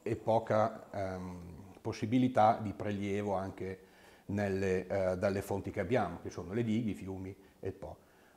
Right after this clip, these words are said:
A metterci le ciliegina sulla torta, una esplosione dei costi energetici che abbiamo utilizzato per sopperire, quindi è evidente che più acqua c'è nelle dighe, meno costerà l'irrigazione perché l'acqua va per,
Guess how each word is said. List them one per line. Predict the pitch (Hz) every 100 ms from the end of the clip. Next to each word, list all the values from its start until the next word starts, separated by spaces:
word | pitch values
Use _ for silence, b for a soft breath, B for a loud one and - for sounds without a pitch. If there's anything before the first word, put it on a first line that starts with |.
| b
A | -
metterci | 107 127 120 107
le | 120
ciliegina | 117 131
sulla | 147 147
torta, | - 104 90 - 95 -
una | 110 104 98 95 101
esplosione | 107 - 117 113 120 110
dei | 101
costi | - 104
energetici | 104 120 117 90 85 92 117
che | -
abbiamo | 90 98 95
utilizzato | 95 117 123 98 95 120
per | - 80
sopperire, | - 95 135 165 101 87
quindi | - 101 85 - b b b b b _ - _ - -
è | 92
evidente | 90 104 117 101
che | - 101
più | - 110
acqua | 113 113 104
c'è | - 98
nelle | 107 160
dighe, | 131 107 127 135
meno | 101 113 107
costerà | - 98 - 95
l'irrigazione | 95 92 95 95 - 113 98
perché | 87 78 90 76 -
l'acqua | 87 92 - 82
va | 90 85
per, | -